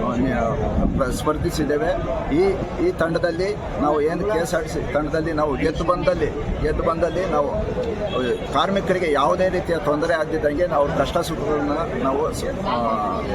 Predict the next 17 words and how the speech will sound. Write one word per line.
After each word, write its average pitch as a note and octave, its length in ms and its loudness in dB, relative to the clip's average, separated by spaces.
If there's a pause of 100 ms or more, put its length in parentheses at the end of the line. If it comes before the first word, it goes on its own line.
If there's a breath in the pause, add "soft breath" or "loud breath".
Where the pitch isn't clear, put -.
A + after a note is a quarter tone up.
(480)
ಸ್ಪಂದಿಸೋದಕ್ಕೆ F3+ 640 0
ನಾವು D#3+ 240 2
ಇದು, C#3 300 0
ಇದು C#3+ 100 2
ಮಾಡ್ತಾ - 240 4
ಇದ್ದೇವೆ. - 560 2
ಅವರಿಗೆ E3+ 260 4
ಸರಿಯಾದ F#3+ 380 2
ರೀತಿಯಲ್ಲಿ E3+ 400 4
ಇದ್ದ, D#3 240 4
ಹಿಂದೆ F3+ 520 2
ಇದ್ದ F#3 160 2 (500)
ತಂಡದವರು E3+ 540 2
ಸರಿಯಾದ F3+ 300 2
ರೀತಿಯಲ್ಲಿ E3+ 360 0
ಮಾಹಿತಿ F3 380 4
ಇಲ್ದಿರಾನೆ E3 680 2